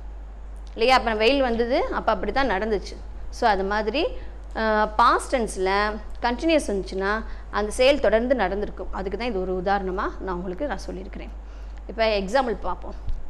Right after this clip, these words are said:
After, action before and after at a specific time அப்படின்னா என்னன்னா, ஒரு ஆக்ஷன் வந்து முன்னமோ இல்ல பின்னமோ ஒரு குறிப்பிட்ட டயத்துல நடந்திருக்கும், சரிங்களா? அதான் வந்து ப்ரெசன்ட் கண்டினியூஸ்க்கு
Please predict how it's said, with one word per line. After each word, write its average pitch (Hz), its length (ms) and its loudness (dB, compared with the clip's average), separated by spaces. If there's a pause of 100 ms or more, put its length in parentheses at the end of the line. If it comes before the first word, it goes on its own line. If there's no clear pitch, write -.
(760)
After, 262 480 2
action 285 420 4
before 294 300 6
and 302 220 8
after 240 360 4
at 196 240 -2
a 262 80 6
specific 226 420 -4
time 165 180 -6 (360)
அப்படின்னா 233 300 -2
என்னன்னா, 214 300 2 (380)
ஒரு 233 160 4 (100)
ஆக்ஷன் 320 320 4
வந்து 262 320 4
முன்னமோ 302 680 6
இல்ல 254 160 4 (100)
பின்னமோ 262 360 2
ஒரு 269 140 8
குறிப்பிட்ட 320 380 4 (100)
டயத்துல 269 340 6
நடந்திருக்கும், 196 540 -2 (560)
சரிங்களா? 262 380 4
அதான் 269 240 6
வந்து 285 160 4
ப்ரெசன்ட் 269 300 0
கண்டினியூஸ்க்கு 247 560 0